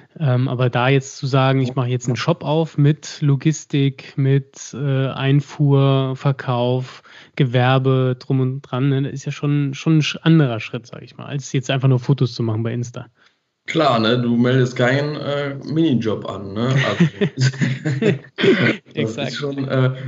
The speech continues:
Speaker 2: wenn du den Schritt wagst und sagst, "So, ich mach mich jetzt noch selbstständig", ne, dann, äh, dann geht das natürlich los, ne, was du alles besorgen, ordern musst und so.
Speaker 1: Mhm.
Speaker 2: Ähm,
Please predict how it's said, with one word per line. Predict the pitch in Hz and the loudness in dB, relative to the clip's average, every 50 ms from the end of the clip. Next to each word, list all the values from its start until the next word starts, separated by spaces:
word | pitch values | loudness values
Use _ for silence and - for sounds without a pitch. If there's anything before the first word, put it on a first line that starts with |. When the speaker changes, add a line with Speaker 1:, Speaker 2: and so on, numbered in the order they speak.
| - - | -10 -4
Speaker 2:
wenn | - 113 117 | -2 2 2
du | 120 117 | 2 2
den | 110 113 113 110 | 2 0 -2 -2
Schritt | 110 - - 117 107 107 | -4 -4 -4 -6 -4 -4
wagst | 107 104 110 117 131 135 131 127 127 | -2 0 2 2 2 2 0 0 -2
und | 117 110 | -2 0
sagst, | 113 117 117 117 - - | 0 0 0 -2 -2 0
"So, | 127 135 139 135 135 - | 2 2 2 2 0 -6
ich | - - - | -8 -4 -2
mach | 123 123 123 | -2 0 0
mich | 127 113 107 113 | 0 0 0 -2
jetzt | 110 110 - - - | -4 -4 -6 -8 -4
noch | 120 120 117 - | -2 -2 -2 -2
selbstständig", | - 110 120 135 131 - - 156 156 160 175 180 180 170 - - - | 0 2 2 2 0 -2 -2 -2 0 0 0 0 -2 -2 -6 -4 0
ne, | 131 135 135 - - - - - - - - _ _ _ _ | 0 0 0 0 -4 -10 -16 -20 -20 -20 -20 _ _ _ _
dann, | - 113 117 120 117 - - | -2 0 2 2 0 0 -2
äh, | - 123 123 127 131 131 131 131 - - - - - - - - - | -2 0 2 2 4 4 4 2 0 -4 -10 -12 -12 -12 -12 -10 -8
dann | 107 107 107 110 107 | -6 -4 -4 -4 -2
geht | 110 123 117 143 | -2 -2 0 0
das | 147 131 | -2 0
natürlich | 139 139 135 - 143 135 135 131 127 | -2 -4 -4 -2 -2 0 0 0 2
los, | 127 123 110 101 - - | 4 4 4 2 0 -2
ne, | - 107 107 | -4 -4 -4
was | 104 104 - | -4 -4 -4
du | - - | -4 -4
alles | - 98 101 - - | -2 -2 -4 -6 -8
besorgen, | - 107 107 104 107 110 110 107 107 107 107 104 - | -8 -6 0 2 4 4 6 4 4 4 2 0 -2
ordern | - 104 104 107 110 107 107 104 104 | -2 0 2 2 2 2 2 0 0
musst | 101 104 104 104 104 - - | -2 -2 -4 -4 -4 -6 -8
und | 110 104 104 104 | -8 -8 -8 -6
so. | 107 101 101 98 101 107 120 | -6 -4 -4 -4 -4 -6 -8
Speaker 1:
Mhm. | 113 107 104 104 101 101 110 131 - _ _ _ - | -10 -10 -12 -12 -14 -14 -16 -16 -16 _ _ _ -4
Speaker 2:
Ähm, | 98 98 98 98 98 98 - | -4 -2 -2 -4 -6 -8 -8